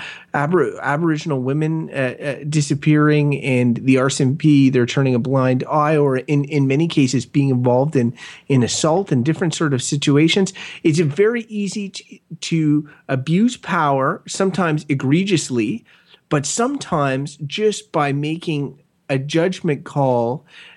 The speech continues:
that could be fatally incorrect, you know, and, and this is a power that, that they've been given. Uh, and, and it's really scary, honestly. It's really scary because, um,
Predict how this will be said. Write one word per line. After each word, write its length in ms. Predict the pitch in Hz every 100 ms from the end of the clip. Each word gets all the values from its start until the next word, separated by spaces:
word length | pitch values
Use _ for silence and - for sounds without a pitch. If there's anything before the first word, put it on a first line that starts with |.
| -
that 240 | 143 139
could 260 | - 185 175
be 220 | 160 143 143 _ _ _ _ _ _ _ _ _ _ _
fatally 500 | 180 180 175 156 147
incorrect, 800 | 156 160 143 139 139 - - -
you 140 | - 127
know, 240 | 123 143
and, 180 | 151 139
and 160 | 147 143
this 160 | 156 165
is 80 |
a 60 | 143
power 320 | - 160 156 _ - 156 160 131
that, 220 | 120 110 _ - _ -
that 140 | 123
they've 220 | 131 127
been 180 | - 127
given. 440 | 123 160 120 80 -
Uh, 340 | 120 117 113 101 -
and, 340 | 139 131 - - _ -
and 140 | 147 147
it's 280 | 147 - 156
really 260 | 208 302
scary, 580 | - - 160 294 - -
honestly. 640 | 117 127 127 - 101 90
It's 240 | - 143 156
really 180 | 202 208
scary 380 | - 185 123
because, 480 | 104 120 131 113 120 - - - -
um, 500 | 120 120 113 82